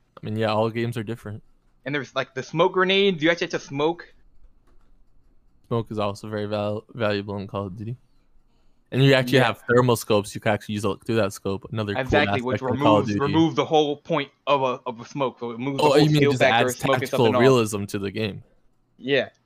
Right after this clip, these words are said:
Speaker 2: All, like,
Speaker 1: Oh my gosh, you're right. Realism equals zero skill. You got me.
Speaker 2: No. No. There's no way that you think Call of Duty as a game.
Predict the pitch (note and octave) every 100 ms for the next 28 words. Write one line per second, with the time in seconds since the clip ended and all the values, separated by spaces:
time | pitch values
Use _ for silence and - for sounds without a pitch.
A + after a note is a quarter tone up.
0 | _ _ _ _ _ - C3+ D#3+ A#2+ C#3+
1 | C#3+ G#2 G2 C#3 D#3+ D#3+ - G3 G#3+ D3+
2 | E3+ G3+ G3+ F3+ F3 D3 C3 A#2+ C#3+ F3
3 | E3+ - F#3+ E3 C#3 C#3 D3 G3 E3+ D#3
4 | C#3+ _ _ - A#2+ B2+ G#3 D3+ G#2 _
5 | _ _ _ _ _ _ _ _ _ _
6 | _ E3+ _ _ _ _ _ _ - A#2+
7 | F#3+ G#3+ A3+ A3+ A3 D#3+ D#3+ F3 D#3+ -
8 | D#3+ F3+ E3+ D#3 C#3 A#2+ A#2 _ _ -
9 | C#3 A#2+ A#2 A#2+ G#2